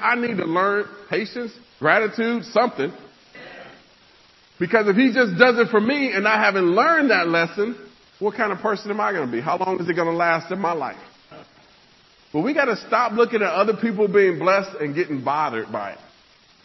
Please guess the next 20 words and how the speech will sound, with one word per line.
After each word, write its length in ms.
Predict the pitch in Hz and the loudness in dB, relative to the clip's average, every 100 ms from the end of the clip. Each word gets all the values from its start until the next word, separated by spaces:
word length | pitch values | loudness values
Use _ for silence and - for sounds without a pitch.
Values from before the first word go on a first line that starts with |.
| _ _ _ _ _ _ _ _ _ | _ _ _ _ _ _ _ _ _
Why 160 | 139 214 | -2 0
do 80 | 185 | 2
they 160 | 226 | 0
get 160 | 185 165 | 0 -2
to 60 | 147 | 0
lead 180 | 151 | -2
a 20 | 135 | 0
Bible 300 | 127 123 113 | -2 -2 -6
talk? 240 | 135 95 - _ _ - | -10 -12 -16 _ _ -6
Why 200 | 147 214 | 0 2
are 20 | |
they 160 | 220 220 | 2 2
up 160 | 160 | 0
on 140 | 151 139 | -2 -4
stage? 400 | - 123 101 - - - _ _ - | -4 -4 -4 -10 -20 -20 _ _ -2
Why 180 | 170 233 | 2 4
are 40 | |
they 140 | 247 | 4
doing 280 | 214 208 185 | 2 2 2
this? 140 | 175 | -2